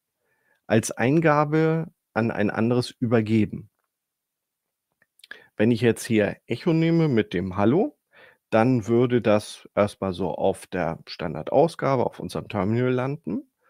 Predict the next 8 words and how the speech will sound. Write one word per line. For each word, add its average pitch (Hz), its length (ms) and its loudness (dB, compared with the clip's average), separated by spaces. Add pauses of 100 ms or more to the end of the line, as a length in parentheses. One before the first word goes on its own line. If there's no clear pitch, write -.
(400)
Und 127 260 2
indem 110 480 0
ich 101 140 -6
jetzt 92 280 -8
dieses 85 240 -8
Pipe-Zeichen 123 760 -4
daran 110 580 -2 (560)
packe, - 360 -2